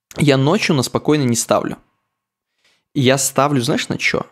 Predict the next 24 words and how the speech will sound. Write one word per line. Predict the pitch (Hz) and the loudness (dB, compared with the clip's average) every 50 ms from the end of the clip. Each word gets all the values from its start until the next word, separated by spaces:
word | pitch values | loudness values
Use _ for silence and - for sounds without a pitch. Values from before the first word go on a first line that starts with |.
| _ _ - | _ _ -4
На | - 127 120 | -2 0 0
выключение | 120 127 135 131 135 135 131 - - - 147 139 123 120 120 | 2 0 0 0 0 -2 0 0 0 0 0 0 0 0 0
Wi-Fi | 113 110 110 110 113 - - - 147 - 98 92 - - - - _ _ _ _ _ _ _ - | 2 2 2 0 0 -4 -2 -2 0 0 0 -2 -4 -6 -10 -18 _ _ _ _ _ _ _ -4
и, | 127 127 127 131 127 123 110 - - _ _ _ _ _ - | -2 0 0 2 0 -2 -4 -6 -10 _ _ _ _ _ -8
э, | - 113 104 104 104 101 - - - | -4 -4 -4 -2 -4 -6 -8 -6 -4
Л | - 120 113 | -2 -2 -2
Т | 110 - 110 | 0 -2 -2
Е. | 104 - - - _ _ _ _ _ _ _ _ _ _ _ _ _ _ _ _ - - - - - - - - - | -2 -2 -6 -10 _ _ _ _ _ _ _ _ _ _ _ _ _ _ _ _ -20 -20 -20 -20 -20 -20 -20 -12 -4
Соответственно, | - - 143 139 139 165 160 156 - - 143 131 127 - - | -2 0 0 2 2 0 0 0 -2 -2 -2 0 -2 -2 -2
если | 135 131 156 165 - 147 | 0 0 0 0 0 -2
что-то | - - - - - 139 | -2 0 -2 0 -2 0
срочное, | - - 135 147 185 233 254 - - - - | -2 0 2 2 2 2 0 -2 -4 -6 -6
вряд | - 120 160 226 262 247 214 - | -4 -2 0 2 2 0 0 -2
ли | - 110 | -2 -2
мне | 107 110 110 107 | 0 0 0 -2
будут | 101 - - - 156 | -2 -4 -6 -6 -6
звонить, | 143 117 104 104 107 120 151 185 - - - - - | -4 -2 0 0 0 -2 -2 -4 -6 -8 -10 -12 -14
э, | - - - - - | -12 -12 -12 -10 -6
ночью, | - 117 117 113 117 - - - - 104 101 101 98 98 98 - - 73 73 | -4 0 0 0 0 0 0 0 2 2 2 2 0 -2 -2 -4 -4 -4 -2
э, | - - - - - - - - - - | -2 -2 -2 -2 -4 -4 -4 -2 0 0
эти | - - - - - - _ _ _ _ _ _ - | -2 -2 -4 -8 -8 -10 _ _ _ _ _ _ -2
налогоплате-, | - 127 120 123 123 117 113 - 127 117 - - - | 2 4 4 4 4 4 2 2 2 2 2 2 0
налого-, | - 131 127 127 123 127 127 127 120 120 120 120 117 117 | 2 2 4 4 4 4 4 4 4 4 4 4 4 4
налоговики. | 123 123 123 123 127 127 123 123 127 123 123 127 127 - 110 - - | 4 4 4 4 4 4 4 4 4 4 2 0 -2 -4 -6 -6 -6